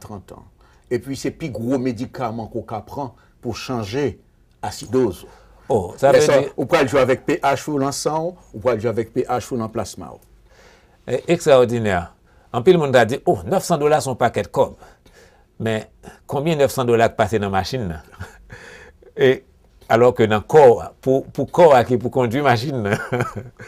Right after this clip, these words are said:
Speaker 2: Anpil fwa nou pa envesti anpil ladan l. Donk se se vrèman ekstrawòdinè, e sa se yon konsèy pratik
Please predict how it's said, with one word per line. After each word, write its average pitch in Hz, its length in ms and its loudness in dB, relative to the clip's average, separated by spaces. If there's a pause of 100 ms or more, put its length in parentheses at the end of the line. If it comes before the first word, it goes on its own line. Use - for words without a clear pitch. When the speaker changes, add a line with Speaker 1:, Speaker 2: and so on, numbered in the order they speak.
(460)
Speaker 2:
Anpil 117 320 0
fwa 101 240 4 (160)
nou 107 160 -4
pa 98 160 6
envesti 95 540 -4 (680)
anpil 95 340 -2 (300)
ladan 87 320 -2
l. - 60 -20 (240)
Donk 107 140 -8
se 127 160 0
se 131 180 0
vrèman 160 340 4
ekstrawòdinè, 127 680 4 (140)
e 117 160 0 (560)
sa 156 320 2
se 135 140 4
yon 120 100 -2
konsèy 110 400 0
pratik - 540 -4